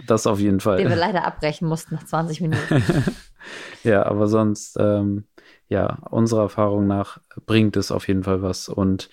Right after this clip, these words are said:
Speaker 1: wir können auch nur sagen, Leute, macht euch nicht verrückt. Aber es ist gut, wenn man vielleicht für den Ernstfall sogar gewappnet ist.
Speaker 2: Genau. Trotzdem werden sich die Babys den Kopf stoßen, das ein oder andere Mal. Das
Speaker 1: Ja.
Speaker 2: bleibt nicht aus.
Speaker 1: Also wir lassen Jonah auch jetzt überall rumkrabbeln und, ähm,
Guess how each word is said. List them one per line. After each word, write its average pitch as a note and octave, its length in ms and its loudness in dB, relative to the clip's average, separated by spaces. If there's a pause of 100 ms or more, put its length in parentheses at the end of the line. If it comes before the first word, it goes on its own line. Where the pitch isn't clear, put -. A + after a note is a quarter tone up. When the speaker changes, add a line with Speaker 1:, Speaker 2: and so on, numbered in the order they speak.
(280)
Speaker 1:
wir A2 160 2
können A#2 160 2
auch A2 140 2
nur A#2 180 2
sagen, A2 300 2
Leute, A2 260 2
macht G#2+ 240 0
euch G2+ 120 0
nicht G#2 160 0
verrückt. C3+ 460 -2 (840)
Aber A2 420 2 (140)
es - 120 -6
ist G2+ 160 -4
gut, A#2+ 240 0
wenn G#2+ 120 4
man G2+ 160 2
vielleicht G#2+ 300 -2
für G#2 100 -2
den G2+ 120 2
Ernstfall G2 600 -2
sogar F#2 300 -2
gewappnet F#2 540 -2
ist. - 360 -10 (140)
Speaker 2:
Genau. - 120 -14 (200)
Trotzdem G#3+ 400 -2
werden F#3 220 0
sich E3+ 120 -4
die F3 100 -12
Babys F#3 400 -2
den F3 160 -4
Kopf F#3 220 -2
stoßen, D#3+ 420 -6
das E3 120 -6
ein - 200 -4
oder E3 140 -4
andere E3 240 -8
Mal. - 260 -10
Das - 160 -6
Speaker 1:
Ja. F#2 240 -2
Speaker 2:
bleibt - 320 -4
nicht - 360 -8
aus. - 320 -14 (480)
Speaker 1:
Also A2 200 2
wir A#2+ 120 4
lassen C3+ 260 2
Jonah C3+ 340 2
auch D3 200 -2
jetzt C3+ 240 -4
überall A#2+ 300 0
rumkrabbeln A#2+ 760 0
und, A2+ 320 -2
ähm, A2+ 380 0